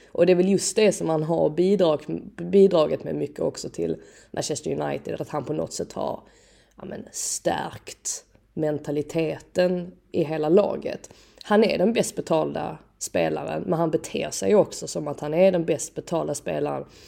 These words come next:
sett till att han lever upp till förväntningarna, att han kliver fram och tar ansvar. Nej, det är, ehm, alla de som påstod att han var en dålig värvning har ju onekligen fått käka upp sina ord, men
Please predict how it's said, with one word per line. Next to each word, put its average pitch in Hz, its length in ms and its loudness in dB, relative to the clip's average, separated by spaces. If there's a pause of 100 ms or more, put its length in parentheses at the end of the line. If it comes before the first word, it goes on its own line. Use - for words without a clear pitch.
(140)
sett - 280 -2
till 147 160 -2
att 139 160 -4
han 139 320 -4 (280)
lever 180 340 8
upp 175 180 4
till 156 80 -4
förväntningarna, 143 840 -2
att 139 100 -6
han 143 160 -8
kliver 156 400 -2
fram 151 300 -4
och 143 100 -4
tar 147 160 -8
ansvar. 147 760 -6 (1300)
Nej, 220 480 4
det 214 280 10
är, 208 220 8
ehm, 208 320 2 (120)
alla 202 220 4
de 202 200 4
som 175 500 0 (160)
påstod 175 580 2
att - 560 0
han 170 260 2
var 160 120 6
en 160 120 0
dålig 160 680 2
värvning 190 580 4
har 220 140 6
ju 202 120 6
onekligen 165 580 2
fått - 500 -8
käka 160 360 4
upp 208 200 6
sina 190 300 6
ord, 214 380 10
men 185 260 4